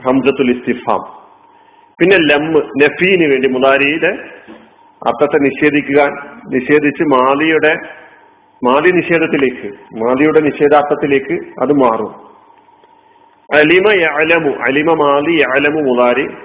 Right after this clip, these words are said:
അതിൽ ലം ചേർത്തപ്പോൾ ലം യഅലം എന്നായി. അപ്പോൾ അർത്ഥം അവൻ അറിഞ്ഞിട്ടില്ല എന്നായി.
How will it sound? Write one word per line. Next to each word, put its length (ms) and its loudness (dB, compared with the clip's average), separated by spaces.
അതിൽ 320 0
ലം 300 2
ചേർത്തപ്പോൾ 520 0
ലം 160 2
യഅലം 440 2
എന്നായി. 300 -2
അപ്പോൾ 220 2
അർത്ഥം 320 0
അവൻ 240 -2
അറിഞ്ഞിട്ടില്ല 600 0
എന്നായി. 260 -4